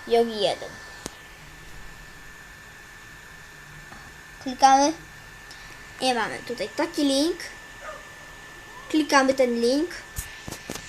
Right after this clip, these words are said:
Mamy. Zostałeś zaproszony do Movistar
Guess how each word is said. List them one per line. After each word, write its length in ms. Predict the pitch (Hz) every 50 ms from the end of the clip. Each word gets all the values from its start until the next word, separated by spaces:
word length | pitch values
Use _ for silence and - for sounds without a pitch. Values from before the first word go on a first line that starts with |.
| - - - - - - - - - - - - - - - - - - - - - - - - - - - - - - - - - - - - - - - - - - - - - - - - - - - - - -
Mamy. 400 | - 233 233 220 214 190 160 - - - - - - - - - - - - - - - - - - - - - -
Zostałeś 340 | 247 240 - 285 302 320 320
zaproszony 460 | 330 294 285 262 254 - 247 254 262
do 100 | 262 254
Movistar 500 | 247 240 233 220 208 214 214 - - 226